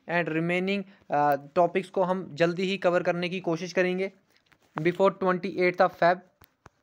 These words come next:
तो चलते हैं आज के क्वेश्चंस पे, लेकिन उससे पहले मैं आपको बता दूं, फाइनेंस अकाउंट असिस्टेंट जो एग्जाम हमारा सिक्स्थ मार्च को होने वाला है, उसके regarding एक टेस्ट सीरीज लॉन्च हो चुकी है, जिसमें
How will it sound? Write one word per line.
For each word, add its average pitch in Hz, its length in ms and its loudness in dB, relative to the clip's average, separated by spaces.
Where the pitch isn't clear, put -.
तो 175 80 -6
चलते 180 300 0
हैं 208 160 2
आज 190 200 4
के 208 80 -10
क्वेश्चंस 190 380 -6
पे, 202 160 -2
लेकिन 190 180 -4
उससे 180 140 -4
पहले 190 160 0
मैं 196 100 0
आपको 185 120 -2
बता 170 200 4
दूं, 190 140 -2
फाइनेंस 220 460 2
अकाउंट 202 300 0
असिस्टेंट 185 420 -8
जो 196 100 -2
एग्जाम 180 440 -2
हमारा 175 460 2
सिक्स्थ - 440 -10
मार्च 175 400 0
को 185 140 -2
होने 160 300 -2
वाला 170 260 4
है, 175 200 -4
उसके 240 240 0
regarding 226 360 4
एक 226 160 -6
टेस्ट 208 180 0
सीरीज 220 200 -4
लॉन्च 170 320 -2
हो 196 80 -2
चुकी 196 280 -8
है, 202 200 2
जिसमें 180 340 -2